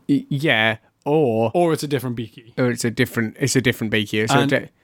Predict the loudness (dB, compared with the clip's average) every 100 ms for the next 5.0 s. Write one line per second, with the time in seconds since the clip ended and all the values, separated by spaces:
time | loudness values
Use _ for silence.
0 | _ 0 0 0 -2 0 0 0 0 0
1 | 0 -2 -2 -6 -8 0 4 4 2 -6
2 | -8 -8 -8 -10 -10 -10 -10 -10 -10 -12
3 | _ _ _ -4 -2 -2 -2 -2 -2 -4
4 | -4 -4 -4 -4 -4 -6 -8 -8 -12 -16